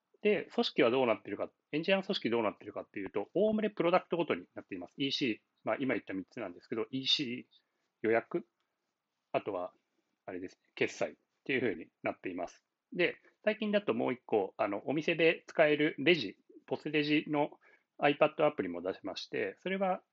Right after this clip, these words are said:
そうですね、イーシーのチームでバックエンドを書いてたりします。で、テクノロジーっていうところで言うと、えっと、イーシーは、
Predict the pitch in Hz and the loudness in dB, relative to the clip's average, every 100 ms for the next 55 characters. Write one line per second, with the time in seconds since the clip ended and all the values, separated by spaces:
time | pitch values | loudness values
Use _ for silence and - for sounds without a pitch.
0 | _ _ - 131 85 113 - 143 - 127 | _ _ -2 -2 -2 -8 -6 -8 -4 -4
1 | 85 - 95 82 82 92 - - 92 82 | -6 -8 -8 -8 -12 -12 -14 -10 -10 -8
2 | 78 98 82 - 113 - _ _ _ _ | -10 -12 -12 -16 -18 -20 _ _ _ _
3 | _ _ _ _ - 107 107 - _ _ | _ _ _ _ -10 -2 -2 -2 _ _
4 | _ _ _ _ _ _ _ 175 175 185 | _ _ _ _ _ _ _ 2 4 2
5 | - _ _ - - 180 233 175 135 117 | -4 _ _ -10 -2 2 6 6 6 2
6 | - 110 104 101 107 101 95 92 92 - | 0 -2 -2 -4 -4 -4 -4 -6 -8 -4
7 | 165 139 104 - _ _ _ - 117 - | 2 2 2 -6 _ _ _ -8 -4 -4
8 | - 170 196 - 220 151 - - _ _ | -2 0 2 4 4 2 0 -14 _ _
9 | _ _ - 180 117 | _ _ 4 6 6